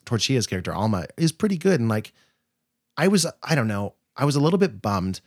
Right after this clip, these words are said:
'cause it starts off with a very much, like, a very strong pandemic feeling. Like, he arrives to this sort of, um,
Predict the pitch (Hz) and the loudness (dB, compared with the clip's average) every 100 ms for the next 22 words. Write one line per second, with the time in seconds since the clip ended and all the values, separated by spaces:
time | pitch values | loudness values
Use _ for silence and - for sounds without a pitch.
0 | _ 123 120 - - 139 - 113 - 104 | _ -2 -2 -2 0 0 0 -2 -2 -6
1 | 87 95 104 107 98 90 - - - _ | -6 -4 -2 0 0 -2 -4 -6 -10 _
2 | _ - 117 117 110 101 123 - 113 104 | _ -14 -8 -4 -2 0 0 0 -2 -2
3 | - 98 92 90 80 - 82 73 80 101 | -2 -4 -2 -4 -6 -10 -10 -10 -8 -4
4 | 87 87 104 - 101 - 92 82 - _ | -4 -2 -4 -4 -6 -4 -6 -8 -12 _
5 | _ _ _ - 101 90 82 | _ _ _ -8 -6 -4 -6